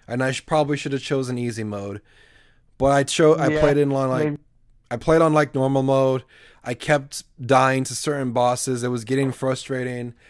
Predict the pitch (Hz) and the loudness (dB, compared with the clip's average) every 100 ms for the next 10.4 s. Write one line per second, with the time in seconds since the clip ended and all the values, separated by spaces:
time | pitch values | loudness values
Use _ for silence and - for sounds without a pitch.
0 | _ - 120 127 123 123 117 - _ - | _ -10 -6 -4 -2 -2 -4 -8 _ -14
1 | - - 156 143 143 147 143 - _ _ | -8 0 0 2 2 0 -2 -8 _ _
2 | - 117 117 127 120 117 110 101 95 85 | -10 -6 -4 -2 -2 -4 -8 -10 -14 -16
3 | - - 226 185 - 175 170 160 _ 139 | -12 -4 -4 -2 -4 -2 -2 -4 _ -10
4 | - - - 240 165 - 139 139 - 180 | -10 -12 -8 -2 -2 -2 -2 -2 -4 -6
5 | 165 160 165 160 147 139 139 156 147 147 | -4 -4 -4 -4 -4 -8 -10 -10 -6 -6
6 | 143 151 156 147 147 151 147 143 143 143 | -4 -6 -4 -6 -6 -8 -6 -4 -4 -4
7 | 147 139 139 139 - 151 - 208 226 262 | -4 -2 -2 -4 -10 -10 -4 -4 -2 -2
8 | 233 196 202 208 - 220 175 156 143 151 | -2 -4 -8 -12 -6 -4 -2 -4 -2 -2
9 | 147 143 139 131 139 131 - - 135 135 | -2 -4 -4 -6 -6 -10 -14 -8 -6 -4
10 | 135 139 139 | -4 -4 -4